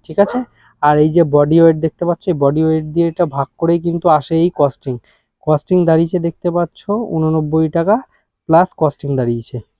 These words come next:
ঠিক আছে। এই হচ্ছে সমস্ত ডিটেলস, আর এই হচ্ছে পেমেন্ট ডিটেলস, হচ্ছে ভিডিওর মেইন বিষয়বস্তু, যেটা হচ্ছে দেখার।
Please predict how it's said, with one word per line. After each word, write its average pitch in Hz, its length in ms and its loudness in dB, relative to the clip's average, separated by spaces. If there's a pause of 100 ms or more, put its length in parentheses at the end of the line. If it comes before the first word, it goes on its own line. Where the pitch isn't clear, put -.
ঠিক 170 180 -2
আছে। 226 160 -2 (580)
এই 170 200 0
হচ্ছে 170 260 -4
সমস্ত 156 400 -4
ডিটেলস, 160 480 -4
আর 143 140 4
এই 151 160 2
হচ্ছে 214 340 -4
পেমেন্ট 147 440 -2
ডিটেলস, 123 340 -6 (160)
হচ্ছে 202 260 -4
ভিডিওর 156 380 -2
মেইন 160 280 -2
বিষয়বস্তু, 165 720 -2
যেটা 160 240 -4
হচ্ছে 151 220 -6
দেখার। 135 320 -2